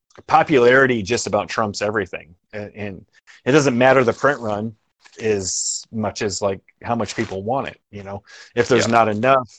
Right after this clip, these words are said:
Speaker 1: and there's more people that want it, then that's the demand, you know, it's, so,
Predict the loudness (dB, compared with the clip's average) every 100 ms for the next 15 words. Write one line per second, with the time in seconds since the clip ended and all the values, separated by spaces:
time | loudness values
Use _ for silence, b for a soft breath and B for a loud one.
0 | -8 -4 -2 0 0 -2 -2 -2 0 2
1 | 2 0 -8 _ -10 -8 -4 -6 -6 -8
2 | -8 -8 -8 -10 -8 -8 -8 -10 -12 -12
3 | -10 -10 -12 -12 -16 _ _ _ -20 -20
4 | _ B B B -8 0 2 2 -2